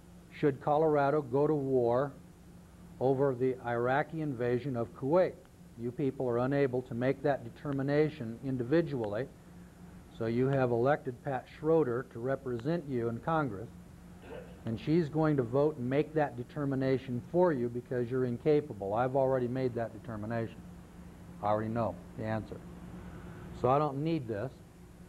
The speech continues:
so I don't subscribe to it. Now somebody says to me, "Well, how did you accomplish that?" It's called expatriation, and I'm not a citizen of the United States, and I'm not a resident of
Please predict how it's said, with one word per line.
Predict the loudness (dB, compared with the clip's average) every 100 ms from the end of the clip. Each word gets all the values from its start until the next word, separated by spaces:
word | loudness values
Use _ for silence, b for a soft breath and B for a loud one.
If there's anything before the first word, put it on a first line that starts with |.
| B B B -8
so | 0
I | 2
don't | 4 4 2
subscribe | -6 -8 -2 2 2 0 -6
to | -12
it. | -12 -18 -20 -20 -20 -20 -20 -20 -20 B B B -2
Now | 0
somebody | 2 2 2 2 2
says | 2 2 2 -2
to | -2
me, | 0
"Well, | 2 4 4 2 -8 -10 -10 -4
how | 0
did | 0 0
you | 0
accomplish | 0 2 0 2 -4 -4 -10
that?" | -10 -12
It's | -8
called | -2 2
expatriation, | 2 0 2 2 2 2 4 4 2 -2 -4
and | -4
I'm | -2
not | 0 -2
a |
citizen | 0 4 4 2 0
of | 0 0
the |
United | 0 2 2 0
States, | -2 0 2 0 -4
and | -6
I'm | -4
not | -2 0
a |
resident | 2 2 2 2 0 0
of | -2 -2 -2